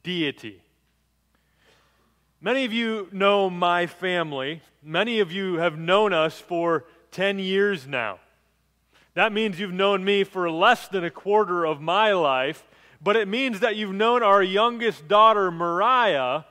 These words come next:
for almost her whole life. She's eleven, and many of you have known us for ten years. Those of you who know Mariah might know some things about Mariah. You might know that she knows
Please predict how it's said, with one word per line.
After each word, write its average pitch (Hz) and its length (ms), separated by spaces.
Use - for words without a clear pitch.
for 226 240
almost 220 640
her 185 120
whole 202 320
life. 123 300
She's 196 220
eleven, 180 720
and 147 280
many 156 220
of 143 80
you 151 120
have 139 80
known 151 220
us 147 200
for 147 180
ten 147 300
years. 139 400
Those 247 240
of 240 60
you 240 120
who 226 120
know 226 240
Mariah 196 760
might 208 320
know 208 280
some 202 320
things 185 580
about 175 580
Mariah. 123 540
You 185 120
might 247 300
know 196 280
that 185 200
she 247 320
knows 180 680